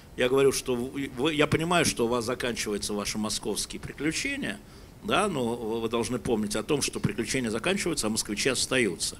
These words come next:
И поскольку я сам мальчик с Чистых прудов, с Покровских ворот, да, фильм про меня, поэтому, э, я, э, я готов вас слушать, но я вас не понимаю, когда вы делаете то и то и то.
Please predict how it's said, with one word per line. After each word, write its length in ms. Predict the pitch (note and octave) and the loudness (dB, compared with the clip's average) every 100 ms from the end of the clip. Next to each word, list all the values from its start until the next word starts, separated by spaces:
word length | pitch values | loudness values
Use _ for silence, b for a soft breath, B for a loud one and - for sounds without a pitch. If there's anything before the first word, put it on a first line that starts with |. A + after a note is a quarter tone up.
| B B B B | B B B B
И 40 | - | 2
поскольку 360 | A#2+ C3 A#2+ | 2 2 4
я 120 | B2+ | 4
сам 240 | A#2+ C#3 A2+ | 4 2 2
мальчик 380 | A#2 A2 - - | 2 2 0 -4
с 40 | |
Чистых 400 | - B2 - - | -2 -2 -2 -4
прудов, 360 | - D3 A#3+ - | -2 -2 0 -2
с 40 | |
Покровских 560 | - C3 B2+ G2 - - | -2 -2 0 -2 -4 0
ворот, 260 | A2+ F2 - - B B B - - | 2 0 -4 -16 B B B -16 -4
да, 160 | C3 | -2
фильм 240 | - A#2+ G2+ | 0 0 2
про 140 | A2+ | 2
меня, 320 | A#2+ C3 F#2+ - B B B - | 4 2 -2 -8 B B B 2
поэтому, 1080 | B2 C3+ C3 B2 B2 B2 A#2 A2+ A2+ A2 G#2 G2+ | 4 4 4 6 6 6 4 4 2 -2 -6 -8
э, 60 | G#2+ | -2
я, 140 | C3 C3+ | 0 4
э, 680 | A#2+ A2+ A2+ A2 G#2+ G#2+ | 4 6 4 2 0 0
я 120 | G#2+ C3+ | 0 2
готов 260 | C#3+ D3 | 4 6
вас 180 | C3+ C3 | 6 4
слушать, 400 | A3 C4 E3+ - | 4 2 2 2
но 80 | B2 | 4
я 120 | C3 | 4
вас 180 | C3 - | 4 2
не 80 | A#2 | 2
понимаю, 480 | A#2+ B2 D#3+ F#3 | 2 4 2 0
когда 180 | - A2 | 0 0
вы 120 | G#2+ | 2
делаете 340 | G#2 A#2+ A2 G#2 | 2 2 2 -2
то 220 | G#2+ G#2+ | 0 2
и 100 | G#2 | 4
то 160 | G#2 G2+ | 2 0
и 140 | G2 | -2
то. 240 | - - | -6 -14